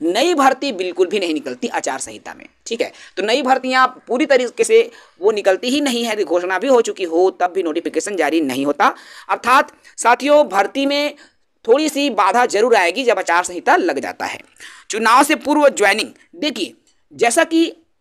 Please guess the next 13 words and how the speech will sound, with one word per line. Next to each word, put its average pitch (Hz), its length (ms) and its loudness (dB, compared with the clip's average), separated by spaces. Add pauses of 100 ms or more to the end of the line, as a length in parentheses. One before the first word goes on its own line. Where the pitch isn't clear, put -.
अभी 330 200 4
स्थिति 285 440 -4 (200)
निकल 254 180 0
कर 247 100 0
सामने 185 280 -2
आ 170 100 4
रही 233 180 2
है, 269 80 2
आप 175 200 -2
सभी 202 240 -4
अवगत 170 400 0
हैं। - 200 -14 (160)
देखिए, 165 260 -6